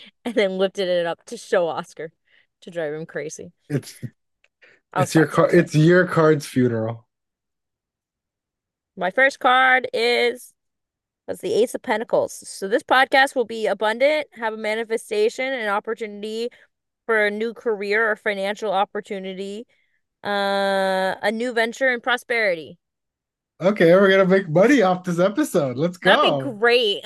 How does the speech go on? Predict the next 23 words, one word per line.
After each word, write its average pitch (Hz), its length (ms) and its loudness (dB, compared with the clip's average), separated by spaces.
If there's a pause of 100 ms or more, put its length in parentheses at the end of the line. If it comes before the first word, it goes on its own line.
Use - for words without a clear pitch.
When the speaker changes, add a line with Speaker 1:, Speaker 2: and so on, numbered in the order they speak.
Speaker 1:
<laughs> - 80 -20
Speaker 2:
That'd 277 280 0
be 247 140 0
Speaker 1:
Can 175 300 2
we? - 100 -8
Speaker 2:
fantastic. 165 960 -2 (480)
Speaker 1:
Let's 254 180 -6
go. 220 440 2
People 311 280 -4
just 254 220 -10
send 190 240 -4
us 190 180 -8
Venmo, 156 460 -8
okay? 214 320 -4 (460)
Just 185 200 -20
Venmo 180 240 -6
Speaker 2:
Yeah. 156 300 -8
Speaker 1:
us. - 220 -18 (280)
Speaker 2:
Sponsors, 170 1040 2 (180)
is 156 160 0
this 175 180 2
the 185 120 2
one? 190 440 2